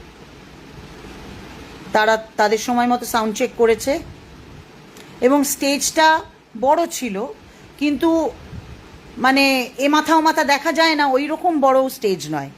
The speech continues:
কিন্তু যথেষ্ট জায়গা ছিল। আমি পরে যখন গেলাম,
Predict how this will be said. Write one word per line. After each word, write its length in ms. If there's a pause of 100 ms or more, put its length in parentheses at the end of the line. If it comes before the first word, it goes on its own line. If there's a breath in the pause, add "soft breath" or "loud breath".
(280 loud breath)
কিন্তু 260
যথেষ্ট 600
জায়গা 400
ছিল। 320
আমি 260
পরে 280
যখন 300
গেলাম, 400